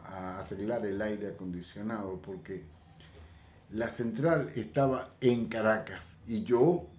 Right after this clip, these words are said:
instalando máquinas de aire acondicionado via-, llegué a viajar hasta Tucupita, cuando no había puente, y montamos el carro en una chalana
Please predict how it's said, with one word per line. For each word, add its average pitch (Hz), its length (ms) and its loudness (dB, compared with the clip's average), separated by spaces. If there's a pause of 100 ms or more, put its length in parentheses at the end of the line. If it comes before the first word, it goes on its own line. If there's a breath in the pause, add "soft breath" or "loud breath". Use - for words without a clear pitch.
(200)
instalando 127 580 2
máquinas 147 500 2
de 123 120 0
aire 127 180 2
acondicionado 120 680 -2
via-, 104 320 -2 (420)
llegué 110 280 2
a 123 40 6
viajar 139 380 4
hasta 123 340 -2
Tucupita, 95 640 -8 (560)
cuando 95 260 -6
no 95 140 -2
había 113 320 2
puente, 104 520 2
y 95 60 -8
montamos 92 500 -4
el 113 80 -6
carro 113 240 -2
en 110 100 -4
una 123 160 -4
chalana 110 680 0